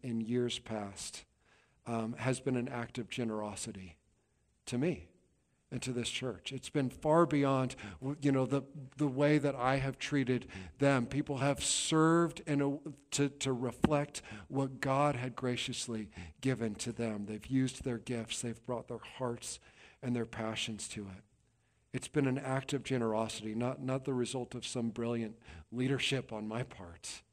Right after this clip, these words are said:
I think we all have opportunity to do that. So, those are the people in the sort of the first half of each pair. What about the people in the second half of each pair? Husbands, fathers,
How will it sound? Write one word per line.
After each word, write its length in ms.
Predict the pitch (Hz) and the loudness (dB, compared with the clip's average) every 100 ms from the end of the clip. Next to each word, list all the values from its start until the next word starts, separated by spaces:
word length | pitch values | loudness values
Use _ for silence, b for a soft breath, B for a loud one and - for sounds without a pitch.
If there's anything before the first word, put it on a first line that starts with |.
| _ _ _ _ _ _ _ _ _ _ _ - | _ _ _ _ _ _ _ _ _ _ _ -18
I 40 | |
think 240 | - 123 131 | -8 -6 -2
we 120 | 127 | 0
all 180 | 117 120 | 2 2
have 200 | 117 - | 0 -4
opportunity 720 | 110 - 107 - 107 95 95 - | -8 -8 -8 -6 -6 -6 -10 -12
to 100 | 98 | -12
do 200 | 98 101 | -10 -10
that. 220 | 87 85 _ _ _ _ _ _ _ _ _ _ _ B B - | -10 -14 _ _ _ _ _ _ _ _ _ _ _ B B 2
So, 340 | - 170 135 B B _ _ - | 10 10 10 B B _ _ 8
those 180 | 180 196 | 10 10
are 60 | 202 | 8
the 80 | |
people 460 | 147 143 - 147 156 | 6 -2 4 6 6
in 220 | 156 143 | 4 6
the 300 | 139 131 127 - - | 8 6 4 -4 -12
sort 300 | - - 135 | -8 0 0
of 120 | 120 - 127 | -2 -8 -6
the 120 | 131 - - | 0 0 4
first 300 | 165 160 - | 4 4 2
half 300 | 131 110 95 | 2 2 0
of 140 | 117 | -4
each 260 | 117 107 - | -4 -4 -6
pair. 320 | 110 98 104 B B | -8 -8 -10 B B
What 140 | 151 208 | 6 8
about 220 | 240 214 | 8 6
the 80 | 185 | 4
people 280 | 180 185 214 | 2 6 6
in 80 | 208 | 6
the 80 | |
second 380 | 180 240 240 185 | 4 2 2 2
half 220 | 143 143 | 2 0
of 120 | 131 127 | -2 -2
each 240 | 117 - | -2 -2
pair? 240 | 123 107 95 101 | -2 -2 -4 -12
Husbands, 560 | - 170 185 - 139 127 | 4 6 6 4 2 2
fathers, 560 | - 156 160 147 127 | 2 4 4 2 0